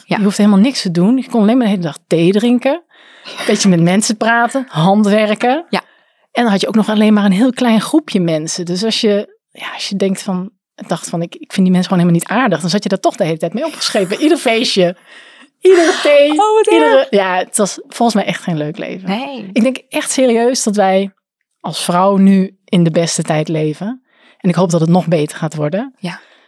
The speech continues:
Speaker 2: Maar de vrijheid die we hebben, we kunnen alle beslissingen nemen die we willen. We
Speaker 1: Ja.
Speaker 2: hebben eigen geld,
Speaker 1: Nou,
Speaker 2: eigen werk.
Speaker 1: ja, dat is echt
Speaker 2: Al die
Speaker 1: ongelooflijk.
Speaker 2: dingen.
Speaker 1: Dat het
Speaker 2: Ja.
Speaker 1: helemaal nog niet zo heel lang
Speaker 2: Nee.
Speaker 1: zo is.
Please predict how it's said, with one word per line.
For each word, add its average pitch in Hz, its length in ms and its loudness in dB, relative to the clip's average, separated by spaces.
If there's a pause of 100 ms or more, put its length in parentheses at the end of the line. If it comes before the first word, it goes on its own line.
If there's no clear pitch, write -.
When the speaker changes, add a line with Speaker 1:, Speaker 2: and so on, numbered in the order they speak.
(120)
Speaker 2:
Maar 160 280 0
de 160 60 -4
vrijheid 170 560 0
die 180 100 0
we 165 80 0
hebben, 151 540 -8
we 175 80 -14
kunnen 170 220 -12
alle 185 180 -12
beslissingen 170 480 -6
nemen 156 480 -8 (240)
die 180 140 -6
we 165 100 -2
willen. 160 400 -2 (300)
We 170 100 -6
Speaker 1:
Ja. 185 60 0
Speaker 2:
hebben 156 220 -6 (460)
eigen 185 380 -2
geld, 160 560 -4 (600)
Speaker 1:
Nou, 165 220 -2
Speaker 2:
eigen 202 180 2
werk. 165 340 2
Speaker 1:
ja, 156 240 0
dat 175 240 -2
is 220 80 -4
echt 180 180 -6
Speaker 2:
Al - 100 -6
die 165 100 -4
Speaker 1:
ongelooflijk. 180 420 4
Speaker 2:
dingen. 165 400 -4
Speaker 1:
Dat 175 120 0
het 196 100 4
Speaker 2:
Ja. 185 60 4
Speaker 1:
helemaal 185 220 2
nog 202 100 4
niet 196 140 2
zo - 100 -2
heel 185 180 0
lang 170 500 -4
Speaker 2:
Nee. 185 480 0
Speaker 1:
zo 156 280 -2
is. - 560 -4